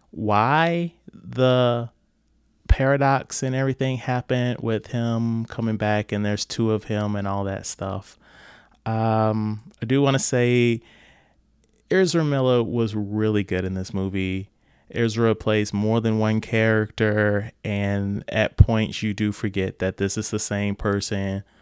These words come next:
acting against themselves. So I do commend Ezra Miller for that. Sasha Calle was so good in this movie as Supergirl.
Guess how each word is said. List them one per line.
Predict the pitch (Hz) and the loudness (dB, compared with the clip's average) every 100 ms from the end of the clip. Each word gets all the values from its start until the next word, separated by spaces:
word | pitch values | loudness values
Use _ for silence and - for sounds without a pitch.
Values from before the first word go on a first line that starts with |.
| _ _ _ _ _ | _ _ _ _ _
acting | 104 95 - 98 | -2 0 -4 -6
against | 92 95 92 - | -6 -6 -8 -8
themselves. | 92 95 - 92 82 98 - - | -10 -8 -8 -8 -8 -12 -14 -14
So | - 104 | -4 -2
I | 101 104 | -2 0
do | 120 | 0
commend | 120 117 110 98 | 0 -2 -2 0
Ezra | 98 - 95 | -2 -4 -4
Miller | 95 92 | -4 -4
for | 90 - | -4 -8
that. | 98 - - - | -6 -8 -10 -6
Sasha | 147 151 - 147 | -2 0 0 -4
Calle | - 107 107 104 | -2 -2 -2 -2
was | 104 | -2
so | - - - 117 113 | -2 -2 2 2 2
good | 107 104 | 0 -2
in | 101 | -2
this | 101 - | -4 -6
movie | 98 98 95 | -6 -4 -4
as | 92 | -4
Supergirl. | - 110 110 123 131 131 131 | -4 -4 -4 -4 -2 0 0